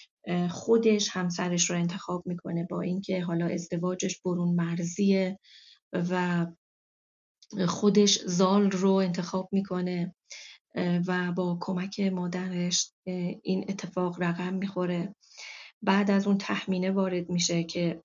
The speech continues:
البته رودابه اعتماد به نفس داره، ارادش خیلی قویه.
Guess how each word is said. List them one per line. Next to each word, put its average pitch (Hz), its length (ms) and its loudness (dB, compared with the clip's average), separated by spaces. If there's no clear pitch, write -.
البته 190 320 2
رودابه 196 400 4
اعتماد 180 440 2
به 180 100 0
نفس 175 260 0
داره، 180 300 0
ارادش 175 340 0
خیلی 190 360 2
قویه. 180 580 -4